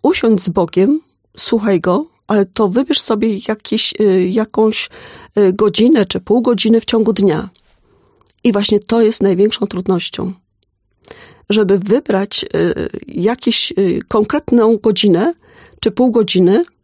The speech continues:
bo już nie mówię o godzinie, to jest bardzo długo, ale pół godziny i usiąść z Jezusem. A ostatnio uczę się nawet słuchać Jezusa w tym czasie. Jest to pięć minut.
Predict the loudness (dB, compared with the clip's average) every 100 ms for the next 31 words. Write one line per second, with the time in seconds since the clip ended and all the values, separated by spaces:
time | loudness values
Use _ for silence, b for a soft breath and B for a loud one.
0 | _ _ _ -2 0 2 2 4 2 2
1 | 2 2 2 0 -4 -4 -2 -2 -4 -2
2 | -2 -2 B B B B 0 0 0 0
3 | 0 2 2 2 0 0 -2 0 0 0
4 | -2 -2 -6 -6 -10 -16 _ B B B
5 | -2 0 0 0 0 0 0 0 0 2
6 | 2 0 -4 -12 -8 -6 -2 -2 -2 -2
7 | -2 -4 -6 -8 -10 -2 0 0 -2 -4
8 | -6 -6 -12 b b b b b -4 -2
9 | -4 0 0 0 -2 -2 -2 -10 -20